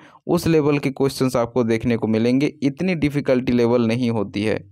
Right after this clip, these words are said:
लेकिन यहाँ सिक्स to एट के लिए भी आपका डिफ़िकल्टी लेवल रखा गया है आपका ग्रेजुएट।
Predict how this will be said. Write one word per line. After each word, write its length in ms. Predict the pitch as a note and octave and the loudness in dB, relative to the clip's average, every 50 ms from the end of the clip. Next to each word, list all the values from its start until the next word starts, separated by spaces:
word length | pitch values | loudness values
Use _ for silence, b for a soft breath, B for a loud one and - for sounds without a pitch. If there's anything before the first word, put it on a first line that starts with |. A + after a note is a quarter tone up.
| - _ _ _ _ _ _ b b b b b b b - | -20 _ _ _ _ _ _ b b b b b b b -4
लेकिन 300 | A#2 C#3 C3+ D3+ D3+ D3+ | -2 0 2 2 2 4
यहाँ 160 | D3+ D#3 D#3+ | 4 2 2
सिक्स 280 | D3 - D#3 D3+ - - | 0 0 -2 -2 -2 -2
to 140 | - E3 - - | 0 0 2 2
एट 200 | B2+ D3+ D#3+ D3+ | 2 2 0 0
के 140 | - - E3+ | 0 0 2
लिए 180 | E3 D#3+ E3 D#3+ | 4 4 4 4
भी 120 | D#3 F3+ | 2 2
आपका 260 | E3 D#3 D#3 - D3+ | 2 0 0 0 0
डिफ़िकल्टी 560 | C#3 C3+ C#3 C3 C#3+ C3 C3 C3+ C3 C3 C3 C3 | 0 0 0 0 -2 0 0 0 0 0 2 2
लेवल 280 | B2+ B2 A#2+ A#2+ B2+ | 2 2 2 2 2
रखा 280 | A#2 A#2+ A#2 - B2 A#2 | 2 2 2 2 0 0
गया 200 | A2+ A#2 A#2+ A#2+ | 2 2 2 2
है 200 | B2 C#3 D3+ E3 B B B B B B B - | 2 0 0 -2 B B B B B B B -4
आपका 260 | - A#2 B2 - D3 | -4 -2 -2 -2 -2
ग्रेजुएट। 680 | C#3 C3+ B2+ A#2 A2+ G#2+ A2 G#2+ G#2+ G2+ F#2 - - | 0 0 0 0 0 0 0 0 0 0 -2 -4 -10